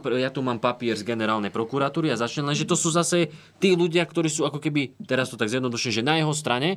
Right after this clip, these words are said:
potom je tam nejaká, nejaká špeciálna inšpekcia, ktorá je tiež na jeho strane a on sa tam odvoláva na výpovede ľudí, ktorí sú, ktorí klamú alebo sú na jeho strane.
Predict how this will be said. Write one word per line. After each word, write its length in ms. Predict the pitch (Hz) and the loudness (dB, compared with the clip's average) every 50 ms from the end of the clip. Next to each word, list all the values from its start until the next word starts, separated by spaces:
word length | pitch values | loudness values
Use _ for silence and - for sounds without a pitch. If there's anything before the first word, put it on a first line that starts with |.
| - - - - _ | -4 -10 -20 -14 _
potom 240 | - 135 131 - | -2 -2 0 0
je 80 | 147 143 | 0 0
tam 100 | 147 147 | 0 -2
nejaká, 220 | 143 139 - 135 123 113 | -2 -2 -2 -2 -2 0
nejaká 260 | 127 123 117 - 117 | -2 -2 -2 0 -2
špeciálna 680 | 107 - 117 139 139 - 143 139 131 127 123 123 120 113 107 104 98 92 87 80 76 | -2 0 -2 -2 -2 0 0 2 2 2 2 0 0 0 2 0 0 -2 -4 -4 -4
inšpekcia, 500 | 117 117 - - 151 147 - - 160 160 170 165 - - | -4 -4 -2 -2 -4 -4 0 0 0 0 0 -2 -6 -12
ktorá 180 | - - 165 160 | -2 0 0 0
je 100 | 156 151 | 0 2
tiež 280 | 165 196 190 170 127 127 | 4 4 4 4 2 0
na 140 | 127 135 | 0 0
jeho 160 | 139 139 135 135 | 0 0 0 -2
strane 420 | 127 - - 135 139 143 160 180 | -4 -4 -2 0 0 2 2 0
a 80 | 156 123 | 0 0
on 100 | 139 139 | 0 0
sa 120 | 131 151 | 0 -2
tam 180 | 147 - 139 131 | 0 0 -2 -2
odvoláva 520 | 120 127 135 131 131 131 135 131 131 135 | -2 -4 -4 -2 -2 0 0 2 2 2
na 100 | 131 131 | 2 2
výpovede 400 | 127 131 135 131 143 135 135 131 | 0 -2 -2 -4 -2 -2 0 0
ľudí, 220 | 135 127 139 139 131 | 0 0 0 -2 -4
ktorí 320 | - - 180 190 190 180 | -2 0 2 4 4 4
sú, 180 | 160 - 156 143 | 2 0 -4 -6
ktorí 300 | - - - 156 151 147 | -6 -2 0 0 2 2
klamú 320 | 151 139 143 147 151 151 151 151 - - - | 2 2 2 2 2 0 -2 -4 -8 -10 -2
alebo 220 | - 117 127 135 | -2 -2 0 0
sú 180 | 127 - - 170 | 0 0 2 2
na 80 | 156 131 | 2 2
jeho 160 | 113 110 110 | 2 0 -2
strane. 360 | 110 - - 117 120 127 147 | -4 -2 0 0 2 2 2